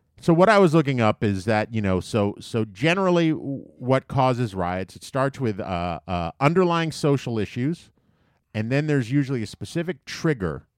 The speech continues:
that converts that rage into action. Uh, past triggers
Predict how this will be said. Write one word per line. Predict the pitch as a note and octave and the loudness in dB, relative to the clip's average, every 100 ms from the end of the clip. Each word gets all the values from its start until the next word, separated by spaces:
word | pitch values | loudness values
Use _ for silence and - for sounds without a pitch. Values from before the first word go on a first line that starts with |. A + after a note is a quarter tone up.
| _ | _
that | - F#2 | -14 -12
converts | - F#2+ A#2 C3 | -10 -4 -2 -2
that | - A#2+ D2+ | -2 -6 -4
rage | G2+ G#2+ G#2 G2+ | 0 2 0 -2
into | F#2+ G#2+ | -4 -6
action. | E2 F2 - - D2 _ _ _ _ _ _ _ - | -6 -6 -6 -10 -12 _ _ _ _ _ _ _ -8
Uh, | D#2 D#2 - | -4 -4 -6
past | - D3 C3+ - | -4 -2 -2 -2
triggers | D3+ C#3 D#3+ F#3 - | -2 0 0 -2 -6